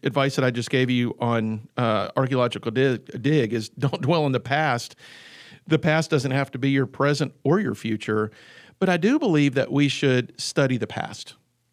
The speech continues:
and use it as a tool to help us overcome things that, um, we're dealing with today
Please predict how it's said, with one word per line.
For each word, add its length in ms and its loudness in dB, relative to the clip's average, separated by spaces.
and 460 -2
use 260 2
it 100 2
as 160 0
a 40 -2
tool 420 -2
to 80 -2
help 280 -2
us 440 -2
overcome 840 -2
things 500 -2
that, 560 -2
um, 560 0
we're 120 -2
dealing 260 2
with 200 -2
today 580 0